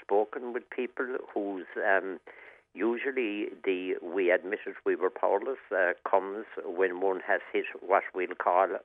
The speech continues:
rock bottom. And very often I have spoken to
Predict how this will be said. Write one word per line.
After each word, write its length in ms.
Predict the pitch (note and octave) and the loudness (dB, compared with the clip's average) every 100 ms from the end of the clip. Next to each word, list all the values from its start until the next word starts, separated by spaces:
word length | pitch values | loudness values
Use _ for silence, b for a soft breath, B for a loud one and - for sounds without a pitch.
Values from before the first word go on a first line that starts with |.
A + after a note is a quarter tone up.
| - | 2
rock 260 | F#2 G2 - | 6 6 4
bottom. 360 | G2 F2+ C3 D3 _ _ _ - B B B B | 2 2 -2 -10 _ _ _ -20 B B B B
And 160 | G2+ F#2 | -4 -2
very 300 | E2 G#2+ G2+ | 2 4 6
often 400 | F#2+ G2 - C3+ C#3 | 4 2 -2 -6 -2
I 200 | G2+ G2 - | 2 2 2
have 100 | G2+ - | -4 -4
spoken 380 | - G#2+ - | 2 2 2
to 40 | G#2+ | -10